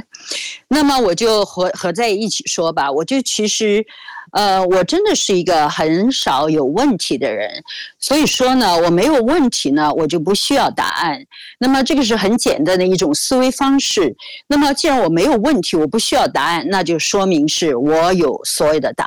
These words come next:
案。所以你不需要去找问题，不需要去建立，不需要去完成，必须要去完成。像你说的，我能不能做到？我能不能做这个，做这个？你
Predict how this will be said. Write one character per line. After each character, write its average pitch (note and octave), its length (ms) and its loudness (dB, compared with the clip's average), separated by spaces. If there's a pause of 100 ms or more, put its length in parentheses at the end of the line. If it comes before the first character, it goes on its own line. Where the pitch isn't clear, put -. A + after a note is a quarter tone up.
(140)
案。 C3+ 140 -6 (680)
所 D#4 160 0
以 E4+ 40 4
你 B3+ 200 4
不 D#4 180 2
需 - 300 0
要 D#4 240 2
去 F#3 400 -2 (260)
找 D3 220 -2
问 A3 300 0
题， G#3 180 -2
不 C4+ 220 0
需 - 180 -4
要 B3+ 180 2
去 D3+ 400 -2 (560)
建 A3+ 440 0
立， F3+ 120 2
不 A3+ 200 0
需 - 180 0
要 A#3 100 2
去 - 180 -2
完 D#3 300 0
成， C4+ 300 -2
必 G#3 140 -2
须 - 180 -2
要 G3 100 4
去 D3 200 -2
完 C3+ 360 0
成。 - 220 -2
像 G#3+ 180 0
你 E3 60 2
说 F#3+ 240 0
的， F3+ 100 2 (220)
我 F3+ 100 0
能 F3 140 2
不 A#3+ 60 2
能 A#3 120 2
做 A3 160 2
到？ F#3+ 220 2
我 D3 160 4
能 E3 140 2
不 G3+ 40 2
能 G#3 80 0
做 G#3 200 0
这 E3 80 0
个， D#3+ 80 2
做 F#3 180 2
这 - 80 -4
个？ - 60 -2 (320)
你 D4 80 2